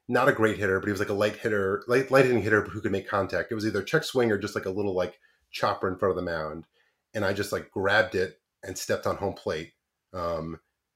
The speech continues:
and got one out. So, um,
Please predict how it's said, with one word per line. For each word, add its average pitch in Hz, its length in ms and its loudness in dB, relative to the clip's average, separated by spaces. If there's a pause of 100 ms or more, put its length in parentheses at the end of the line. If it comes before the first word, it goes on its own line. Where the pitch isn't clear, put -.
(520)
and 87 580 -2 (840)
got 95 300 -4
one 87 160 -4
out. - 180 -14 (540)
So, 87 560 0 (500)
um, 92 520 2